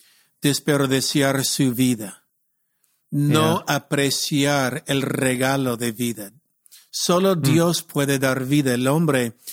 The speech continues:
Speaker 1: los científicos no pueden reproducir vida. Solo Dios da, es un
Speaker 2: Mm.
Speaker 1: regalo. Es un regalo de Dios. Y recuerdo el chiste de los científicos retando a Dios diciendo,
Speaker 2: <laughs>
Speaker 1: "Yo,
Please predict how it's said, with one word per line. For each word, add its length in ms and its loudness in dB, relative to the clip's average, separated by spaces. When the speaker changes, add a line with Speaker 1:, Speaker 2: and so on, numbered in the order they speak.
Speaker 1:
los 200 0
científicos 880 0
no 280 0
pueden 400 -2
reproducir 1040 -2
vida. 640 -2
Solo 360 0
Dios 340 0
da, 200 0
es 140 -4
un 120 2
Speaker 2:
Mm. 40 0
Speaker 1:
regalo. 600 -2
Es 260 0
un 180 4
regalo 600 2
de 160 0
Dios. 580 0
Y 220 0
recuerdo 500 0
el 100 -2
chiste 460 -2
de 240 -2
los 220 -4
científicos 840 0
retando 520 0
a 40 2
Dios 300 2
diciendo, 440 2
Speaker 2:
<laughs> 20 2
Speaker 1:
"Yo, 540 0